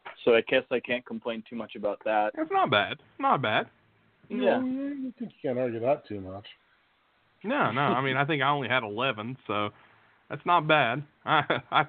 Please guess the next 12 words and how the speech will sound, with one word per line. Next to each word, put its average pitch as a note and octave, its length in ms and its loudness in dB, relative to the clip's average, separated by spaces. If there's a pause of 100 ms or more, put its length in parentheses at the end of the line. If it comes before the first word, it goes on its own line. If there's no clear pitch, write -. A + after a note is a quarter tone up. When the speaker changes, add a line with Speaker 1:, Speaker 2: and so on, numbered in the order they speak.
(100)
Speaker 2:
I F3 140 4
kinda D#3 280 0
thought C3+ 280 2
Belmont A#2+ 520 0
was, G#2+ 100 -10 (580)
was A#2+ 140 -2
gonna B2+ 280 2
help C3 220 4
me A#2+ 200 0
out G#2+ 260 0
there, G2+ 180 -2
but, G2+ 160 -4